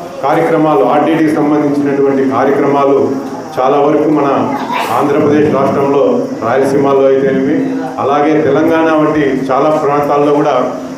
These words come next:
ఈ ఆర్టీటీ సంస్థ అనేక కార్యక్రమాలు చేస్తుంది. ఈ కార్యక్రమాలు చేయడానికి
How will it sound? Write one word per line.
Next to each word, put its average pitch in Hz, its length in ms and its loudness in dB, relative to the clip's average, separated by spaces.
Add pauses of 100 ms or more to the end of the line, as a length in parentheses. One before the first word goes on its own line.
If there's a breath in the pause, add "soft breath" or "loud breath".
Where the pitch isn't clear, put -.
(140)
ఈ 127 100 -2
ఆర్టీటీ 147 460 2
సంస్థ 139 320 0
అనేక 139 380 0
కార్యక్రమాలు 131 500 0
చేస్తుంది. 104 520 -2 (960)
ఈ 269 80 2
కార్యక్రమాలు 190 1080 2 (340)
చేయడానికి 165 760 2